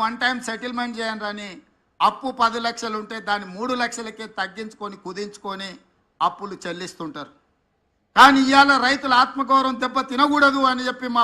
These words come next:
భట్టి విక్రమార్క గారు మేము ఆలోచన చేసి మేము వన్ టైమ్ సెటిల్‌మెంట్ అడగలే, ఫుల్ టైమ్ సెటిల్‌మెంట్ చేసినాం. మీకున్న మొత్తం ఒక్క పైసా తగ్గకుండా మీ ఖాతాలో వేసినాం. ఇవాళ ఏడు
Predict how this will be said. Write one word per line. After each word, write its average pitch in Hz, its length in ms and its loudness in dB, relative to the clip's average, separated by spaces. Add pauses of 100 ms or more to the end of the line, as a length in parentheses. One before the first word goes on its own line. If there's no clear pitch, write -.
భట్టి 226 240 0
విక్రమార్క 254 560 0
గారు 233 220 0
మేము 220 220 -6
ఆలోచన 233 400 -2
చేసి 214 260 -6 (380)
మేము 208 240 -4
వన్ 208 200 0
టైమ్ 240 180 0 (100)
సెటిల్‌మెంట్ 220 560 -6
అడగలే, 196 300 -4 (100)
ఫుల్ 208 300 -8
టైమ్ 254 260 0
సెటిల్‌మెంట్ 208 480 -10
చేసినాం. 180 280 -14
మీకున్న 190 340 -6 (160)
మొత్తం 302 300 6 (640)
ఒక్క 240 180 -4 (120)
పైసా 247 260 0 (180)
తగ్గకుండా 233 580 0
మీ 208 60 -10 (100)
ఖాతాలో 202 400 -2
వేసినాం. 190 280 -14 (2750)
ఇవాళ 269 260 10 (220)
ఏడు 277 160 2